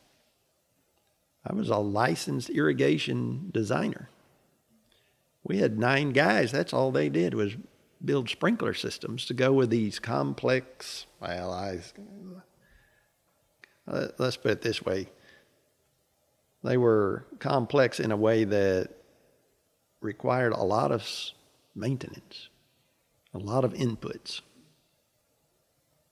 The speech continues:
Not very sustainable. Supplemental water,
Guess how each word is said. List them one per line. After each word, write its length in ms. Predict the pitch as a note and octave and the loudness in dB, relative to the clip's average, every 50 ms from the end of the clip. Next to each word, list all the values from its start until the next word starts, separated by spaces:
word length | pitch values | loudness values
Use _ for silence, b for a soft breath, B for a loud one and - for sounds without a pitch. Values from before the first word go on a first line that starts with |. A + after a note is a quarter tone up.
| _ _ _ _ _ _ _ _ | _ _ _ _ _ _ _ _
Not 360 | - F#2+ G2 A2 - - - | -6 -4 -2 -2 -2 0 2
very 280 | - A#2+ B2 B2+ C3 C3 | 4 4 6 6 4 2
sustainable. 680 | B2 - C3 A2+ - - B2 B2+ A#2+ G#2 F#2 - - - - _ _ _ _ _ _ _ _ _ _ _ _ _ _ _ _ _ _ _ _ _ _ _ _ _ _ _ | 2 0 -2 -2 -2 -2 0 0 0 -2 -4 -6 -10 -16 -18 _ _ _ _ _ _ _ _ _ _ _ _ _ _ _ _ _ _ _ _ _ _ _ _ _ _ _
Supplemental 680 | - - - - C#3 - - C3+ B2 B2+ C3 B2+ A2+ G2+ | -14 -6 -2 -2 -2 0 0 0 2 2 2 2 0 2
water, 600 | G2+ A#2+ C#3 D3+ D3+ D3+ D3 C#3 C#3+ D3+ C#3 | 2 2 4 4 4 4 2 0 0 -2 -6